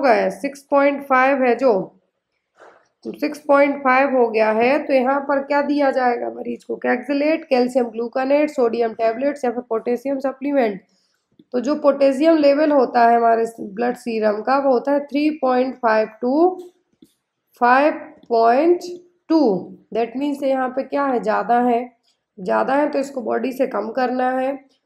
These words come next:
तब दिया जाता है Caxalate। I think ये question मैंने कुछ दिन पहले ही एक series में पढ़ाया था। तो यदि सिक्स पॉइंट फ़ाइव एम ई Q per liter है potassium level, तब Caxalate जो कि potassium binding agent है, बॉडी से potassium को बाहर निकालने में help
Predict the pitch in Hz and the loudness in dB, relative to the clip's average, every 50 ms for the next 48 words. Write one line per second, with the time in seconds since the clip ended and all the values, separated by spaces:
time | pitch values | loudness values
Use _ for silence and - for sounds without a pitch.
0 | _ _ _ _ 254 285 240 - 269 247 247 233 214 202 208 202 196 247 262 269 | _ _ _ _ -8 -8 -6 -4 -2 0 0 2 2 0 -2 -4 -4 -4 -6 -4
1 | 269 - 214 202 185 190 220 240 240 226 214 - 233 240 247 247 294 294 285 302 | -4 -4 -4 -4 -4 -6 -6 -2 -2 -2 -2 0 -2 -2 -2 -2 -6 -6 -4 -4
2 | 294 285 277 262 254 254 - 285 277 277 269 269 269 262 262 254 220 214 269 262 | -4 -4 -4 -4 -4 -4 -4 -4 -2 0 0 0 0 -2 -4 -6 -6 -6 -8 -8
3 | 247 254 226 220 220 226 240 254 262 262 254 240 - - 233 220 220 233 226 233 | -4 -4 -2 -2 -2 -2 -2 -2 -2 -4 -6 -8 -8 -8 -8 -6 -6 -6 -4 -4
4 | 233 214 - 202 196 196 190 190 190 190 190 214 220 247 294 320 311 - - _ | -6 -4 -4 -6 -6 -4 -6 -4 -6 -6 -4 -2 -2 0 0 -2 -6 -8 -18 _
5 | _ _ _ _ _ _ _ - 240 240 240 220 302 339 349 - 311 285 285 - | _ _ _ _ _ _ _ -4 -2 -2 0 2 2 0 2 0 -4 -6 -6 -4
6 | - 285 269 269 262 269 269 254 254 254 254 247 247 247 247 240 247 240 - 233 | -2 0 0 0 0 0 -2 -2 0 0 0 0 0 0 -2 -2 -6 -6 -2 -2
7 | 226 220 226 220 226 220 226 220 214 202 214 240 269 269 262 240 233 226 214 208 | -2 -2 -2 -4 -6 -2 -2 -2 -2 0 -2 -4 -4 -2 -2 -4 -2 -2 -6 -6
8 | 208 226 214 208 208 202 202 202 214 262 269 269 269 240 - _ 226 214 208 190 | -4 -6 -6 -6 -4 -4 -4 -4 -4 -4 -6 -6 -8 -10 -6 _ -4 -4 -4 -4
9 | - 240 240 262 277 240 - 233 220 208 214 - 269 262 - 233 208 - 214 214 | -8 -6 -4 -4 -6 -6 -4 -4 -4 -4 -4 -8 -10 -6 -6 -6 -6 -4 -8 -8
10 | 196 214 220 214 208 202 190 190 202 220 247 269 254 262 262 254 254 254 254 254 | -4 -6 -6 -6 -4 -4 -4 -4 -2 -2 -4 -4 -2 -4 -4 -4 -4 -6 -6 -6
11 | 247 - 302 294 247 - _ _ - 202 202 196 220 202 - 240 - 220 196 196 | -6 -6 -6 -6 -6 -8 _ _ -4 -4 -4 -4 -6 -8 -10 -8 -8 -8 -8 -8
12 | 208 190 - 220 214 208 240 220 196 202 196 202 202 202 190 - 190 190 190 190 | -10 -8 -8 -10 -10 -8 -8 -6 -6 -8 -8 -8 -10 -10 -10 -10 -12 -12 -10 -10
13 | 214 262 262 269 247 240 | -10 -8 -6 -4 -6 -6